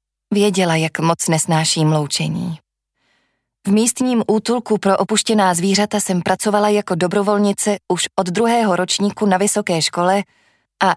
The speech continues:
Emma se stala mou rádkyní i blízkou přítelkyní. Bohužel, i ona se mě však chystala opustit. Zůstávala sice v Hazelburgu, ale rezignovala na funkci ředitelky útulku a odcházela do důchodu,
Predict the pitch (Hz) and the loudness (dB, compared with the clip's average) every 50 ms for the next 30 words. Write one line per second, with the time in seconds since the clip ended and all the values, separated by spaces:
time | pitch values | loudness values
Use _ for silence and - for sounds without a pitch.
0 | _ - 190 214 247 262 262 - - 247 226 - - 247 240 233 233 214 185 170 | _ 0 0 2 2 0 0 -2 -2 -4 -4 -2 0 2 2 2 2 2 2 2
1 | 170 185 208 214 - - 226 226 220 214 214 220 220 214 - _ - 175 160 160 | 2 2 0 0 -2 -4 -2 0 2 2 2 2 0 -2 -4 _ -2 -2 -2 0
2 | 175 202 202 190 - - 208 202 196 - - 196 190 - 185 175 165 - 160 160 | 0 0 0 -2 0 0 0 0 0 0 -2 -2 -2 0 -2 -2 -2 -4 -8 -6
3 | - - - 185 165 160 _ _ _ _ _ _ _ _ _ _ _ _ _ _ | -6 -6 -6 -8 -8 -10 _ _ _ _ _ _ _ _ _ _ _ _ _ _
4 | _ _ - 190 185 175 170 175 165 190 196 196 190 196 202 202 - _ _ _ | _ _ 0 2 2 2 2 2 2 2 2 2 2 2 0 -2 -4 _ _ _
5 | _ _ _ _ - 175 165 - _ - 180 190 202 214 226 240 - - 240 233 | _ _ _ _ -2 -2 -2 -2 _ 0 2 2 2 2 2 0 0 -2 -2 0
6 | 233 247 226 - 202 170 - - - 202 190 - - 220 220 220 - 208 208 - | 0 0 -2 -2 -2 -4 -4 -4 -4 -2 -2 0 0 2 2 0 0 -2 -6 -6
7 | 190 - - - - - - - - - - _ _ _ _ _ _ _ _ _ | -6 -6 -6 -8 -10 -14 -16 -16 -20 -20 -20 _ _ _ _ _ _ _ _ _
8 | _ _ _ _ _ _ - 220 254 240 - - 269 254 240 226 226 214 202 196 | _ _ _ _ _ _ -4 -2 -2 -2 0 0 2 2 2 2 2 2 0 0
9 | - 208 - - - 175 165 156 160 185 180 185 180 208 185 165 170 165 151 147 | -2 -4 -2 0 0 0 0 0 0 0 0 2 2 0 0 0 -2 -2 -4 -4
10 | - 160 160 156 - _ _ _ _ _ _ _ _ - 190 185 180 180 190 185 | -6 -8 -8 -8 -10 _ _ _ _ _ _ _ _ 0 2 4 4 4 2 2
11 | 185 202 185 190 185 180 180 175 175 170 175 175 - 202 190 196 - - - 190 | 2 2 2 2 2 2 2 2 2 2 0 0 -2 -2 -2 -2 -2 0 0 0
12 | 180 180 170 180 165 - 180 180 165 - 165 - 180 185 - - 196 190 185 - | 2 2 0 0 0 0 0 0 -2 -2 -4 -2 -2 -2 0 0 0 0 0 -2
13 | - 190 185 - - 175 170 - - 185 - - - 190 185 190 185 202 196 190 | -2 -2 -2 -2 0 0 0 0 0 -4 -4 0 2 2 2 2 2 2 2 2
14 | 185 196 190 185 202 208 196 - - 151 139 - - | 2 0 0 0 0 -2 -2 -4 -6 -8 -6 -8 -10